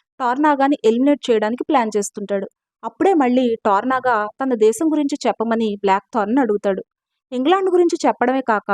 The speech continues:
స్పానిష్, పోర్చుగీస్లు కలిసి అప్పటి వరకు ఎవరికీ తెలియని నాన్ క్యాథలిక్ దేశాల్ని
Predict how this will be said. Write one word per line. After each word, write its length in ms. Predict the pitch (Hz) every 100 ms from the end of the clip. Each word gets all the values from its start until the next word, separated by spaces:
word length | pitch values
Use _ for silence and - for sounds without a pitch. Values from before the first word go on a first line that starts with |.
| 190 - _ _
స్పానిష్, 540 | - - 240 254 370 -
పోర్చుగీస్లు 640 | - 262 254 262 285 -
కలిసి 400 | 254 208 208 - 220 202 -
అప్పటి 320 | - 302 349
వరకు 260 | 349 - 339 -
ఎవరికీ 340 | 240 269 320
తెలియని 420 | 302 269 262 247 214 208
నాన్ 280 | 185 220
క్యాథలిక్ 460 | 294 285 277 277 233
దేశాల్ని 520 | 233 226 233 233 226